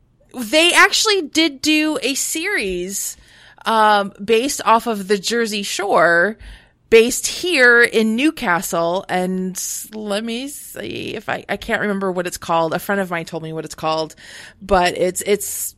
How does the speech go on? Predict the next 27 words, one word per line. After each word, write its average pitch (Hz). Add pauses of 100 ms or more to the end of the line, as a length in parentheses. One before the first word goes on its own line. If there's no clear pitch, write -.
(160)
something 233
Shore, 160
and 165
it's, 170 (100)
it's - (400)
takes 208
place 175
here 185
in 170
Newcastle, 160
and 156
it 165
is 160 (480)
based 160
off 143
of 156
Jersey -
Shore, 73
and 165
it's -
a -
reality 160
type 160
show 156
of -
people 160
here 151